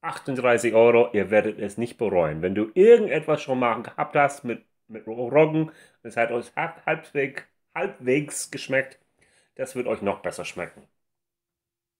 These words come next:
Whisky aus der Sicht eines Amerikaners, Jason hier. Das war meine Meinung. Ich finde das Zeug genial, falls du es noch nicht gemerkt hast. Diese Video ist länger geworden als sonst, weil ich einfach vieles dazu erklärt habe, weil ich so von, davon begeistert bin, dass ich es verstehen möchte.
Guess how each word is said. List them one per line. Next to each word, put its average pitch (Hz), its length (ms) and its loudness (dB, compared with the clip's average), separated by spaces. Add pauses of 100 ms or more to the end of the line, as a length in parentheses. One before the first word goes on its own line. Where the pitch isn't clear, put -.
(440)
Whisky 240 320 -2
aus - 80 0
der 208 100 0
Sicht 233 280 0
eines 202 240 2
Amerikaners, 208 800 2
Jason 202 340 2
hier. 143 220 2
Das 139 180 2
war 160 80 4
meine 226 460 2
Meinung. 180 600 2 (440)
Ich 165 180 -8
finde 127 240 -2
das - 140 -8
Zeug 92 320 -2
genial, 90 640 0
falls 101 260 2
du 104 60 -4
es - 80 -8
noch 98 140 0
nicht 95 180 -6
gemerkt 95 360 -4
hast. 123 320 0 (400)
Diese 107 220 -8
Video 101 240 0
ist 95 80 -2
länger 123 400 2
geworden 107 420 4
als 85 140 -2
sonst, 135 320 2
weil 98 200 2
ich 92 120 -6
einfach 101 300 -4 (140)
vieles 214 360 -2
dazu 131 260 -4
erklärt 123 360 -2
habe, 117 320 0
weil 160 260 2
ich 208 160 -6
so 202 140 4
von, 185 260 0
davon 185 320 0
begeistert 156 520 -4
bin, 156 220 0
dass 147 180 -4
ich 151 100 -6
es 139 100 -12
verstehen 135 420 -8
möchte. 143 460 -4